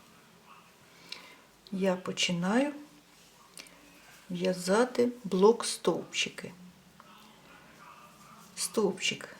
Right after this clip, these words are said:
з двома накидами. Я пров'язую от таким чином, нібито підчеплюю дві стінки петлі.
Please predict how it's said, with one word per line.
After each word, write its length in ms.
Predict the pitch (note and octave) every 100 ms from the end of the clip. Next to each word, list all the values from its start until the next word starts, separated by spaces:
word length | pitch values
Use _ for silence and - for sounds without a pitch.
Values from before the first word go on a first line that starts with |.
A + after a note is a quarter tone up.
| -
з 80 |
двома 360 | - G3+ G3+ F3+
накидами. 760 | F3 F3 - F3 F3+ A3 B3 C#4 - - - -
Я 200 | G3 G3
пров'язую 800 | G3 F3+ F3+ F#3 F3 F3 F3+ F#3
от 120 | F3+
таким 320 | F#3+ F#3 F#3+
чином, 380 | F#3 - F#3 F3 - - - - -
нібито 540 | G3 F#3+ F#3 F#3+ F3 - - - -
підчеплюю 720 | - F#3 - - E3 - F3+
дві 380 | F3+ F#3+ F#3 E3+ - - - - -
стінки 540 | - - F#3+ F3 F3 F#3
петлі. 600 | - F3 - F3 F3+